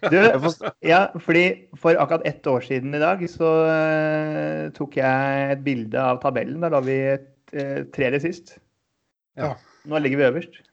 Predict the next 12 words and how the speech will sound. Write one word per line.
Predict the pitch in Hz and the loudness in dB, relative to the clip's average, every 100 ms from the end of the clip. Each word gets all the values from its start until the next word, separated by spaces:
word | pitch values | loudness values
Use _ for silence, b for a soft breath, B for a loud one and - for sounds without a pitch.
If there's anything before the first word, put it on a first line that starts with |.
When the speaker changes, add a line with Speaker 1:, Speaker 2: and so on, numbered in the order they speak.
| _ _ _ _ _ _ | _ _ _ _ _ _
Speaker 1:
Med | 135 170 196 | -2 2 4
luke. | 135 151 | 2 2
Speaker 3:
Ja. | 240 254 _ _ _ _ B B B B | 0 -4 _ _ _ _ B B B B
Ja, | 131 151 | 0 2
det, | 170 165 156 147 | 4 4 4 2
det, | 147 143 139 | 0 0 -2
det | 139 | 0
er | 131 | 0
vanvittig. | 123 101 135 147 - - | -2 -6 -12 -16 -20 -20
<laughs> | - - | -20 -6
Det, | 180 - 160 123 117 110 113 | -6 -2 -4 -4 -6 -8 -8
det, | 120 | -8